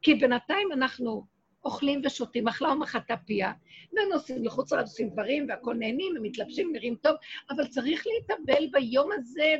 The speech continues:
ועשר תבוא. לא, צריך להרגיש באמת שאנחנו בתודעה של שקר שנגנבה לחלוטין, וכבר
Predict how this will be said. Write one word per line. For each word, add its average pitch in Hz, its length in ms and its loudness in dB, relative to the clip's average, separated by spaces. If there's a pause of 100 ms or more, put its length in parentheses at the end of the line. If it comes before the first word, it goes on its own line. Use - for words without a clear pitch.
ועשר 277 420 4
תבוא. 302 220 -6 (2000)
לא, 233 220 -2 (760)
צריך 233 360 -8
להרגיש 254 520 -2
באמת 247 640 2
שאנחנו 226 600 -2
בתודעה 233 500 -6
של 311 220 -6
שקר 214 400 -6
שנגנבה 220 560 -6
לחלוטין, 359 600 -6 (460)
וכבר 220 420 2